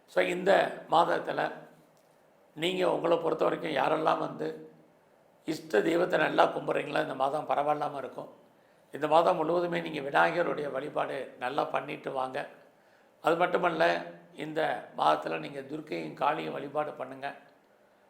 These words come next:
நவ கிரகத்துல இருக்கக்கூடிய சனி பகவானை கும்பிட்டு வாங்க. உங்க வாழ்க்கையில ஏற்படக்கூடிய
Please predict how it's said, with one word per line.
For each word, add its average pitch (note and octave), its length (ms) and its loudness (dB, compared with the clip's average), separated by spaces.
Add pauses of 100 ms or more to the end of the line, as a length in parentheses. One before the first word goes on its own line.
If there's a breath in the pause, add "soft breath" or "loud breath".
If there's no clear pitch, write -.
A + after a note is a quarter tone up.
(140)
நவ D#3+ 280 4
கிரகத்துல E3+ 560 4
இருக்கக்கூடிய D#3 380 -4
சனி D3 320 -4
பகவானை D3 480 -4
கும்பிட்டு C#3+ 360 -10
வாங்க. C3 320 -6 (640 soft breath)
உங்க C#3 160 2
வாழ்க்கையில E3 420 4
ஏற்படக்கூடிய C#3+ 680 -2